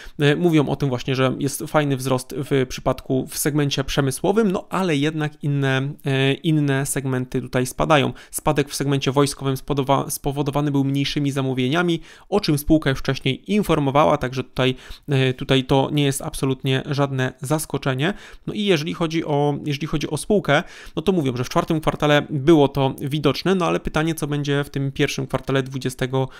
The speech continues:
trzeciego roku. Myślę, że to nas najbardziej interesuje. No i tak, e, od października wprowadziliśmy stopniowe podwyżki na nasze produkty.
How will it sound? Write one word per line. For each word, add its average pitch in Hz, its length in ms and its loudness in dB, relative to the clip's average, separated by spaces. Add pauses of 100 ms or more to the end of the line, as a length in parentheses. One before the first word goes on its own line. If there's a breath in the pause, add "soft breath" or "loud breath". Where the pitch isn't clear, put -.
(140 loud breath)
trzeciego 143 400 2
roku. 135 180 4
Myślę, 127 220 -2
że 131 80 -2
to 139 100 -4
nas 123 200 -4
najbardziej 127 420 0
interesuje. 131 540 -2 (360 loud breath)
No 180 60 0
i 220 100 2
tak, - 240 -6 (120)
e, 143 120 -2
od - 180 0
października 165 560 2
wprowadziliśmy 160 640 -2
stopniowe 156 420 -2
podwyżki 190 480 -2
na 135 80 2
nasze 127 240 0
produkty. 131 480 0